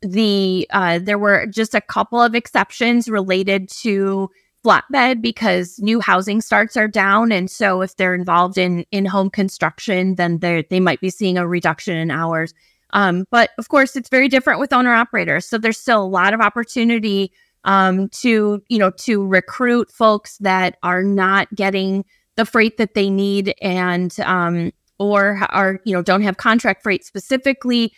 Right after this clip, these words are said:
Um, anyone who's working off of load boards, you know, their revenue is down, their costs are up like everyone between inflation, equipment unavailability, parts, et cetera. And so, um, costs are up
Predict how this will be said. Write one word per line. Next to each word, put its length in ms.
Um, 360
anyone 280
who's 220
working 380
off 180
of 160
load 260
boards, 600
you 140
know, 120
their 280
revenue 400
is 160
down, 560
their 140
costs 360
are 140
up 200
like 280
everyone 680
between 360
inflation, 720
equipment 480
unavailability, 1000
parts, 380
et 120
cetera. 440
And 180
so, 460
um, 320
costs 340
are 140
up 220